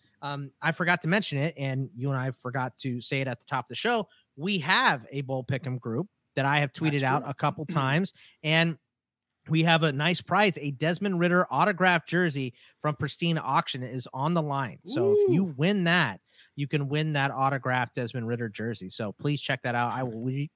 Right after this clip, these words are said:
Speaker 1: retweet that again today at Bogman Sports as you're listening to this, so you can see that and potentially, uh, you know, throw your hat in the ring and see if you can win it. It is free ninety-nine,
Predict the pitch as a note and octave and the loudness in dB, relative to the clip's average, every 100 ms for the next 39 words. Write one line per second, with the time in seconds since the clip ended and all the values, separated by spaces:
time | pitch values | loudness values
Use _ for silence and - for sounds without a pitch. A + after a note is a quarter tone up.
0 | C3+ E3+ - F3 D#3+ D3+ B2+ A2+ D3 C#3+ | 0 0 2 -2 2 2 0 0 0 0
1 | A2+ G2+ E3 D#3+ E3 C3+ D3 D#3 C3+ B2+ | -4 2 4 4 2 -2 -2 0 -2 -4
2 | A#2+ - - C#3+ C3+ - _ - _ - | -10 -12 -6 -6 -6 -10 _ -20 _ -6
3 | C3 - B2+ C3+ - C3 B2 A#2+ A#2+ A2+ | -4 -4 -6 -4 -6 -8 -8 -4 -4 -4
4 | - _ _ - C3 B2+ B2+ A#2 D3 C#3 | -10 _ _ -4 -2 -2 -4 -4 0 2
5 | C3 A#2 B2 A#2+ B2+ A#2+ B2 A#2 G#2+ A2+ | 2 0 -6 -6 -6 -4 -4 -4 -4 -6
6 | A2+ A2 - A#2+ A#2+ A2+ - A#2+ B2 B2 | -4 -4 -6 -4 -4 -4 -2 0 2 2
7 | C3 D3+ C3 A2+ A#2+ D#3+ B2 - C3+ A#2+ | 2 0 -2 -6 -2 -2 -2 -4 -6 -6
8 | D3+ D3+ G3 - C#3+ B2+ - - _ - | -4 0 0 0 -2 -2 -4 -14 _ -2
9 | E3+ G#3 A3+ G3+ G#3 G#3+ G#3 D#3 B2+ G2 | 2 2 4 4 4 2 2 2 0 -4
10 | D2+ | -10